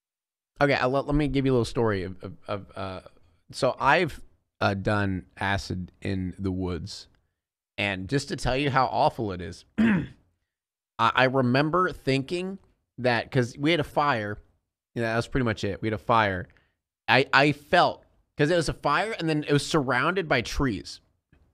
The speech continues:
So I kept seeing,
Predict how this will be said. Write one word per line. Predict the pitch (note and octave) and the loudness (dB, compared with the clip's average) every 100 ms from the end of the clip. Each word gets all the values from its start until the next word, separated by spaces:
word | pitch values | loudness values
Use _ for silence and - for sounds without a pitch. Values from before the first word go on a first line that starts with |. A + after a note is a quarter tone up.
| _ _ _ _ | _ _ _ _
So | - E3 C3+ - _ _ _ _ _ | 0 2 2 -4 _ _ _ _ _
I | B2+ F#3 | 4 4
kept | G#3 G3 F#3 | 8 6 6
seeing, | - - E3 C#3+ G#2 F#2 | -4 2 2 2 -2 -6